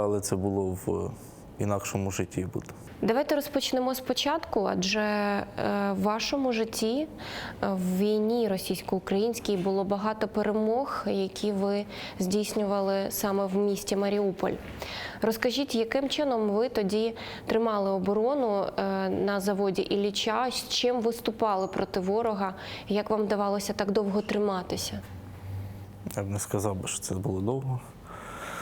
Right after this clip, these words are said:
Speaker 1: Ну, для початку в нас була зброя, так, були боєприпаси, було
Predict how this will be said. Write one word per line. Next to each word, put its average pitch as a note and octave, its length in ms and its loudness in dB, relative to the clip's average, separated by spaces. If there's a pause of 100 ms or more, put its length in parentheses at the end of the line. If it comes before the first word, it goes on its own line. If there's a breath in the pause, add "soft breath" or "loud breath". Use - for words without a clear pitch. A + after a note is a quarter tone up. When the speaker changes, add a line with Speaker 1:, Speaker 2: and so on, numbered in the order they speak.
(460 loud breath)
Speaker 1:
Ну, C#3+ 240 4
для C3 160 4
початку D#3 460 2
в - 20 4
нас D3 180 2
була B2 340 4
зброя, G2 400 4
так, G2 200 4
були G2 240 2
боєприпаси, G2+ 840 2
було F#2+ 800 2